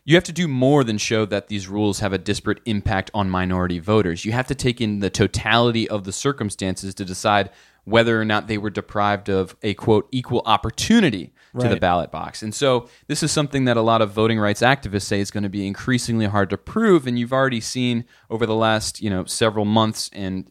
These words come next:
Speaker 1: or years at least, a number of states around the country e-,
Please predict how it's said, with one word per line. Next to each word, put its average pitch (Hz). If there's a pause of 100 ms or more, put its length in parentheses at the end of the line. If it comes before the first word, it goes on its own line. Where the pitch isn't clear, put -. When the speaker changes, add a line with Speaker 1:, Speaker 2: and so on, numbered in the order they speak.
Speaker 1:
or 98
years 117
at 90
least, 95 (240)
a 104
number 127
of 110
states 104
around 104
the 104
country 139
e-, 120